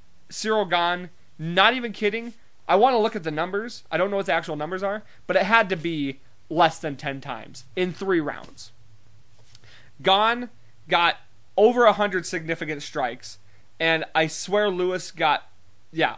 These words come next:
under ten significant strikes the whole fight. He was getting his leg chopped up. He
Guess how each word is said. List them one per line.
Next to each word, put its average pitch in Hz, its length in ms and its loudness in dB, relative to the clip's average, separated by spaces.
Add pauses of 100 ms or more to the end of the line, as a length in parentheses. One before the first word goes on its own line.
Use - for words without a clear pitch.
under 175 260 0
ten 120 580 -6
significant 143 580 -8
strikes - 500 -10
the 147 100 -4
whole 147 140 -2
fight. - 240 -4 (180)
He 196 140 -2
was 202 140 2
getting 190 200 0
his 139 140 -2
leg 180 280 2
chopped 208 400 -2
up. 208 260 0 (500)
He 165 360 -4